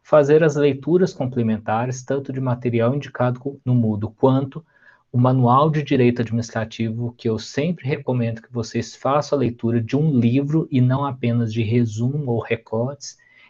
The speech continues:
e principalmente tentar refletir a questão geral proposta no nosso fórum.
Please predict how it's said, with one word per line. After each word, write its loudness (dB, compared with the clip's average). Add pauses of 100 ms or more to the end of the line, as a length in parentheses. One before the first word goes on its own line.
e 2
principalmente -2
tentar -2
refletir -2
a -2
questão -4 (300)
geral 4
proposta -4 (240)
no -10
nosso -2
fórum. 0